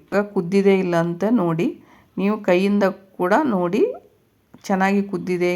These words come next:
ಇಲ್ಲ ಬೆಂದಿದೆ ಅಂತ ನೋಡಿಕೊಳ್ಳಿ, ಅಥವಾ ಸ್ಪೂ-, ಸ್ಪೂನಿನಲ್ಲಾದರೂ ಕೂಡ ನೋಡಿ. ನೋಡಿ, ಈ ಥರದಲ್ಲಿ ಕಟ್ ಮಾಡಿ ನೋಡಿ. ಇವಾಗ ಇದನ್ನು ಒಂದು ಪಾತ್ರೆಗೆ ಹಾಕಿಕೊಳ್ಳಿ. ಇದನ್ನು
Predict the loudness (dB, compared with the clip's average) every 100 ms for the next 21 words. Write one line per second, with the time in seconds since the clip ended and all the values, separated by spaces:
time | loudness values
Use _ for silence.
0 | -2 -2 -2 -2 -2 -2 0 0 -2 -2
1 | -4 -2 -2 -4 -4 -4 -4 -8 -20 -20
2 | _ -4 0 2 2 0 -14 -16 -16 -18
3 | _ -20 -8 -2 2 2 2 0 0 0
4 | 2 -2 -2 -2 0 2 0 -2 -6 -14
5 | -20 _ _ _ -4 -2 -2 -4 -2 -2
6 | -2 -4 -2 -4 -4 -2 -2 0 -2 -2
7 | -4 -8 0 4 6 4 2 0 0 0
8 | -2 -2 0 0 0 -4 -2 -2 -4 -6
9 | -6 -4 -2 -4 -10 _ _ _ _ _
10 | _ _ _ _ _ _ _ _ _ _
11 | _ _ _ -8 0 2 2